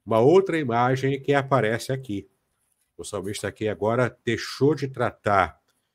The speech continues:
sobre o pastor e as ovelhas, e agora ele trata sobre o anfitrião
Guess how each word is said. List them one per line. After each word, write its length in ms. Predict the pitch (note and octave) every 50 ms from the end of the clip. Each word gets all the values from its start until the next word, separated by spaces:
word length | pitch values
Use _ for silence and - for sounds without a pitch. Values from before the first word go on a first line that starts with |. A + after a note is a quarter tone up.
| _ _ _ -
sobre 640 | - - - - - A2+ A2+ A#2 - G#2 G2 G2 F#2+
o 140 | F#2+ G2 G2
pastor 560 | - - G2+ F#2+ - - - G#2 G2 F#2+ F2
e 60 | E2+
as 180 | E2 D#2+ - F#2
ovelhas, 640 | F2 D#2 - - G#2+ C3 C#3 B2+ F#2+ F2 E2+ E2
e 60 | - A#2+
agora 320 | A#2 - - G2 G2+ G#2+
ele 120 | A2 C3
trata 600 | C3+ C3+ - G#2 G2 G2+ G#2+ - - C#3+ C#3+ C#3+ - _ _ _ _ _ _ _ _
sobre 480 | - - - - B2 A#2+ - C3 B2+
o 240 | B2 - A2 C3 D#3
anfitrião 880 | E3 E3 C#3 C3 - - C3+ C3 C3 - C3 A#2 G#2 G#2+ G#2+ A#2 C3 C3